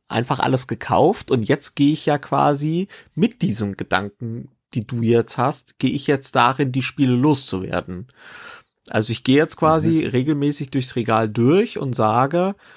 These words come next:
Speaker 1: okay, brauchst du denn jetzt vielleicht hier noch dieses Spiel?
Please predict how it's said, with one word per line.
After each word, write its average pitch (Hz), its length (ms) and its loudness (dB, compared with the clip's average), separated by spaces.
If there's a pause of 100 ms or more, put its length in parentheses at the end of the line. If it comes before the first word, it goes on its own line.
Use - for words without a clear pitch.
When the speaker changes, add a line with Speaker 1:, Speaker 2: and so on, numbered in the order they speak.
(200)
Speaker 1:
okay, 131 340 2
brauchst - 460 0
du 117 60 0
denn 107 200 0
jetzt 110 220 -4
vielleicht 107 400 -2
hier 120 220 2
noch 113 300 -2
dieses 131 440 -2
Spiel? 160 680 2